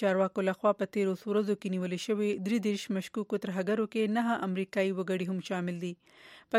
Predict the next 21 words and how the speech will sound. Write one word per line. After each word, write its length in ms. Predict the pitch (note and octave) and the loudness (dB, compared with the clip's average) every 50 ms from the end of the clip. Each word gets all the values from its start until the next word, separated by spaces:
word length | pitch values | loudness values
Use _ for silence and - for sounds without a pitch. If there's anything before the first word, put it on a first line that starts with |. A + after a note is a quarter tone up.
| A3 | 6
دوی 100 | A#3 C4 B3+ - | 6 4 4 4
کې 240 | C4+ C4 B3+ - - | 2 2 2 2 0
څلور 300 | A#3 G#3+ A#3+ B3+ A#3 A3 | 2 4 4 4 4 4
امریکایي 340 | G3 F#3 F#3 - G3+ F#3+ F#3 | 2 0 0 0 0 0 0
وګړي 340 | F3+ F#3+ F3+ G#3+ G#3+ A3+ A3+ F#3+ | 0 0 0 0 0 2 0 0
د 160 | G3 F#3 - | -2 0 2
تیر 220 | G#3 G3+ F#3+ F3 E3 | 2 2 2 2 0
ګل 140 | A3+ A#3+ A#3 - | 0 0 4 4
په 80 | B3 A#3+ | 4 6
ورځ 200 | B3+ C#4+ D#4 - - - _ _ - - - _ - G3 | 6 4 2 0 -6 -18 _ _ -20 -20 -20 _ 4 6
او 60 | G3+ G#3 G#3 A3+ | 6 6 6 4
پنځه 240 | G#3+ G#3+ G#3 B3 B3 A#3 | 4 6 6 6 6 6
نور 160 | B3 B3+ B3 - | 4 4 4 2
په 100 | G#3+ G3+ - | 2 2 2
تیرو 200 | A3+ G#3+ G#3 G3+ - | 4 4 4 2 2
څلورو 280 | - G3+ G3+ G3+ G3 G3 F#3+ | 2 2 4 4 4 4 2
ورځو 220 | G3 F#3+ F3 F#3 F3+ | 2 2 0 -2 -4
کې 80 | - F3+ F#3 | -4 -4 -2
نیولې 280 | F3+ F3+ F#3 F3 F3 - - | -2 -2 -2 -4 -4 -4 -4
شوي 200 | G#3 F3+ F3+ E3+ | -4 -4 -4 -4
دي. 80 | F3+ | -6